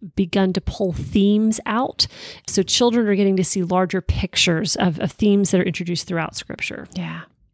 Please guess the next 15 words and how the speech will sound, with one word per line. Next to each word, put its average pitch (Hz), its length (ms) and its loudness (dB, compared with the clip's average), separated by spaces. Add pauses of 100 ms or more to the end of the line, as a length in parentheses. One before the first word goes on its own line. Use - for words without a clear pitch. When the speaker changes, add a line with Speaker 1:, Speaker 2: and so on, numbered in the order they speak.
(160)
Speaker 2:
All 220 120 6
right. 226 240 4
So 220 280 4
those 269 240 4
are 349 100 4
the 247 120 4
four 226 560 2 (120)
types. - 720 -2
And 175 240 0
based 196 340 2
upon 175 560 0
where 170 240 4
your 208 200 2
children 175 720 -2
are 156 540 -2